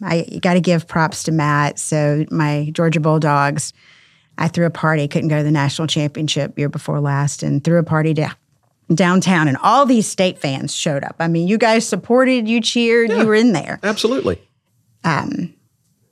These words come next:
Speaker 1: did you know that in twenty thirty-three and thirty-four,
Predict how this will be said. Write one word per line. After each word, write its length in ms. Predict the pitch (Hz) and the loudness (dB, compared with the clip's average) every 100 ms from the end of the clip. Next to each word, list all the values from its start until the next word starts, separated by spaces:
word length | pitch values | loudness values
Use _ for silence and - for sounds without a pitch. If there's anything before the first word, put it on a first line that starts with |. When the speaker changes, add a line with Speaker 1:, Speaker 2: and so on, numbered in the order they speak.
| _ _ | _ _
Speaker 1:
did 220 | - 240 247 | -4 -2 2
you 80 | |
know 220 | 240 262 403 539 - _ - | 2 2 0 -2 -8 _ -4
that 140 | 175 | 0
in 140 | 185 190 | 2 0
twenty 560 | - 190 202 214 233 _ _ - | 0 0 0 0 -4 _ _ -2
thirty-three 580 | 180 180 180 175 180 185 | 0 0 0 0 0 0
and 140 | 170 | -2
thirty-four, 720 | 160 165 165 156 151 180 233 | -2 -2 -2 -2 -2 -2 -4